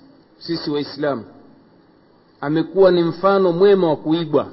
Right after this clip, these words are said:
kama alivyobainisha Allah katika Qur'ani,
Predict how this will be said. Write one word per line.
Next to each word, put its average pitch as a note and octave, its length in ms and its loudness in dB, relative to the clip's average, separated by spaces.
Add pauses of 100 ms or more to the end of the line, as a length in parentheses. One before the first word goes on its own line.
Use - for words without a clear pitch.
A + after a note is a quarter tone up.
(1400)
kama D#3 240 -2
alivyobainisha D#3 760 0
Allah E3+ 240 0
katika C3+ 240 -6
Qur'ani, E3+ 600 -2